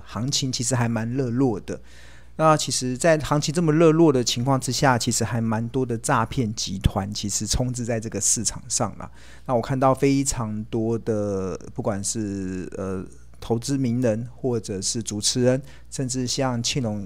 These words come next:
我也被一些冒名来使用我的照片，甚至用我的，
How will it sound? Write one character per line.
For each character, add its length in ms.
我 140
也 240
被 340
一 440
些 240
冒 240
名 360
来 400
使 320
用 200
我 120
的 200
照 220
片， 400
甚 200
至 180
用 300
我 120
的， 180